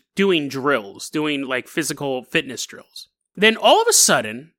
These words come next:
even though they're outside in the field, they start to hear a commotion inside the school. It sounds like panic. It sounds like hundreds of kids screaming,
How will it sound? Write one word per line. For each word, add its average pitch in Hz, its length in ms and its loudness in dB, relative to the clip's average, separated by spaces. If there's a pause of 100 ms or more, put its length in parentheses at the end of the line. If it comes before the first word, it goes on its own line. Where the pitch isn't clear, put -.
(420)
even 302 260 4
though 381 140 8
they're 254 300 4
outside 226 460 4
in 208 40 -2
the 185 60 -4
field, 202 320 0
they 180 100 0
start 320 280 0
to 311 100 0
hear 269 160 4
a 208 60 2
commotion 170 880 0 (180)
inside 165 640 0
the 123 80 -10
school. 104 560 -10 (760)
It 185 120 -4
sounds 226 260 6
like 190 220 0
panic. 127 440 -10 (440)
It 220 120 2
sounds 277 300 4
like 226 220 2 (140)
hundreds 285 840 2
of 196 180 2
kids 113 680 -4 (520)
screaming, 214 960 0